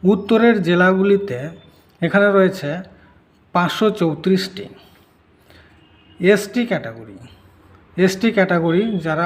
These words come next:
অন্তর্ভুক্ত নর্দার্ন রিজিয়নে ছিয়াত্তরটি এখানে শূন্যপদ রয়েছে। এসসি ক্যাটাগরিতে দুশো ছেষট্টিটি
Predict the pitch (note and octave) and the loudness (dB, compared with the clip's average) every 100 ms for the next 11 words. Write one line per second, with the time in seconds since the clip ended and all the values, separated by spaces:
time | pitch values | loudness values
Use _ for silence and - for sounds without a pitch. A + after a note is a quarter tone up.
0 | E3 E3 E3+ E3+ F3 - C#3 E3+ - - | -4 -4 -2 -2 -4 -6 -8 -8 -14 -20
1 | - - E3 F3+ F#3+ A3 F#3+ F3 D#3 D#3 | -16 -2 2 2 4 2 2 0 -2 -4
2 | C#3+ G3 A#3+ - - - - - - - | -4 -6 -10 -18 -20 -20 -20 -12 0 2
3 | G#3+ - - A3 G#3 F#3+ G#3 C#4 C#4+ - | 2 -2 -6 -4 -4 -2 -2 -2 -4 -10
4 | - F3+ F3 D#3+ C3+ A#2 A2 G#2 - B2+ | -2 0 0 -2 -6 -8 -12 -14 -18 -18
5 | - - - - - - - - F3+ G3+ | -20 -20 -20 -20 -20 -20 -20 -2 2 2
6 | B3 A#3+ A3+ A3 G#3 F#3+ - C3 F3+ A3+ | 0 0 2 2 2 0 -2 -8 -10 -14
7 | - - - - - - - C#3+ F#3 F#3+ | -18 -20 -20 -20 -20 -20 -10 0 2 4
8 | G#3+ B3 C4+ - - - - F#3+ F#3+ G3 | 2 2 0 -10 -20 -18 -2 0 0 -2
9 | D3+ A#2 | -4 -12